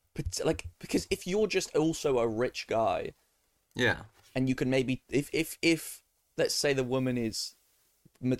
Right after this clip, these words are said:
Speaker 1: quite materialistic,
Speaker 2: Mm-hmm.
Speaker 1: you could convince her and say, "Well, we don't actually have to be married. You can go out and sleep with any woman you want,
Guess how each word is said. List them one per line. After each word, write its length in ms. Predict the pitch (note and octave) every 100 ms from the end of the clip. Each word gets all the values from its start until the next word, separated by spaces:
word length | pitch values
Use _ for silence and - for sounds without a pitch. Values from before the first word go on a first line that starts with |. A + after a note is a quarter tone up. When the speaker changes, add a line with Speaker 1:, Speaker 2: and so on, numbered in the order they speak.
| -
Speaker 1:
quite 200 | B2 G#2
materialistic, 880 | A#2+ - A#2+ A2 G#2 - C#3 - - _ _ _ _ -
Speaker 2:
Mm-hmm. 260 | G#2 G#2 F#2+ - _ A#2
Speaker 1:
you 80 | B2+
could 180 | C3+
convince 480 | - C3+ B2 C3 B2+ -
her 360 | B2 B2+ B2 -
and 120 | B2
say, 160 | - A#2
"Well, 200 | A#2+ A#2
we 80 |
don't 160 | A#2+ A#2
actually 240 | A2+ -
have 100 | A#2
to 80 | -
be 100 | A2
married. 440 | G#2+ A#2 B2 A#2+ A2+
You 80 |
can 80 | A2+
go 180 | A2 A2
out 140 | A2+
and 100 | F#2+
sleep 240 | - A#2 -
with 100 | A2+
any 140 | A2+
woman 260 | A2+ A2 G#2+
you 120 | G2+
want, 340 | A2+ C#3 C#3